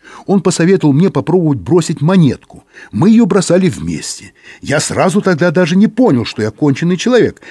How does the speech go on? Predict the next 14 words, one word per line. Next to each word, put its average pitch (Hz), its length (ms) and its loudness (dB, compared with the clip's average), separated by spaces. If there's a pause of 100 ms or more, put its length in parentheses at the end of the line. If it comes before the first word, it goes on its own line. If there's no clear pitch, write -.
(140)
а - 100 -8
мой 135 220 2
дядя 214 280 0
это 160 200 -2
понял. 90 360 -6 (220)
Он 220 120 -2
так 220 180 -2
и - 20 -2
сказал 139 320 -2
мне 117 160 0
тогда: 98 380 -6 (280)
«Ты 220 200 2
конченый 170 640 -2
человек». - 540 -8